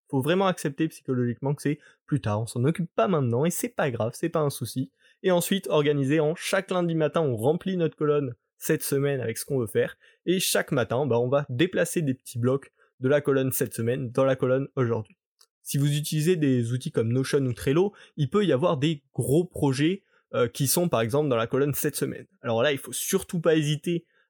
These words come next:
à la décomposer en plein de petites sous-tâches, parce que sinon forcément c'est un énorme blocage psychologique et on va en reparler un petit peu plus loin dans cet épisode. Et, euh, ensuite, bah, c'est possible de prendre une grosse tâche, de la mettre dans la colonne aujourd'hui,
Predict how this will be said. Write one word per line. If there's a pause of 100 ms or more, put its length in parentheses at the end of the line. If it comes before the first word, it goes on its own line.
à
la
décomposer
en
plein
de
petites
sous-tâches,
parce
que
sinon
forcément
c'est
un
énorme
blocage
psychologique
et
on
va
en
reparler (360)
un
petit
peu
plus
loin
dans
cet
épisode. (600)
Et,
euh,
ensuite,
bah,
c'est
possible
de (100)
prendre
une
grosse
tâche,
de
la
mettre
dans
la
colonne
aujourd'hui,